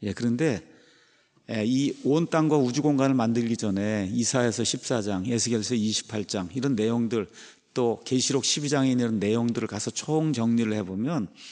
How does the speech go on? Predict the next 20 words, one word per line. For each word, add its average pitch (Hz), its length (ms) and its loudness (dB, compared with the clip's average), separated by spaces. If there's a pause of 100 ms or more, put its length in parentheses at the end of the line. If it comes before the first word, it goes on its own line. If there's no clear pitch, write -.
(240)
그러면 131 360 -2 (340)
이 131 380 0 (200)
하늘에서 139 800 0 (280)
하나님을 143 440 2
대적하는 143 680 0
그런 123 200 2
일들이 110 360 0
생겨서, 107 720 -4 (320)
그래서 117 260 -2 (100)
루시퍼라고 135 760 0
하는 98 260 0 (280)
그 - 120 -2
이름을 135 340 2
가진, 98 280 0
나중에 113 280 2
이제 110 140 -2
사탄이 135 440 0
됐지만, 98 400 -2
그 139 80 -4
루시퍼가 123 840 -2